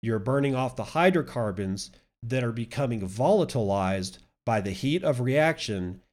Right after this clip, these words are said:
and by cannibalizing that wax as it goes up the wick and volatile, volatile, oh, I can't pronounce it anymore. Making it volatile due to heat, the ongoing heat reaction continues the flow.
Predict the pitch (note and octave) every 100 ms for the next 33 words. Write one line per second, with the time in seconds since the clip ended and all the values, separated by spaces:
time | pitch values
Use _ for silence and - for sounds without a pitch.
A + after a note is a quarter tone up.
0 | _ _ A#2+ A2 G2+ G#2 G2+ F#2+ - F3
1 | G#3+ D#3 B2 A2 G#2+ F#2+ A2+ G#2 G#2+ -
2 | A2+ A2 G#2+ G2+ C#3+ D#3+ D#3 - A2 G2+
3 | G2+ A2+ G#2 A2+ F#2+ G2+ A#2+ F3+ B2 -
4 | _ _ _ - G#2+ A#2+ A#2+ A2+ C3 A#2
5 | A2+ A#2 A#2 C3+ A#2+ C3+ D3+ D3+ D3 -
6 | C3+ C#3 C#3 C3+ C3 C3 B2+ A2+ - -
7 | - - D#2 - F2+ - D#2 D2 - D#2+
8 | D#2+ D#2+ E2 D#2 - - _ _ _ _
9 | - B2 D3 D#3 C#3 C#3+ C#3+ C#3+ C3+ C3
10 | A#2+ G#2+ F#3+ F#3 F#3 B2+ C3 C3+ C3 B2+
11 | A#2+ G#2+ D#3+ E3 C#3+ C3+ B2+ C3 - B2
12 | G#2+ F#2+ - E3 F3+ F3+ D3+ D3+ - C3+
13 | G#2 C#2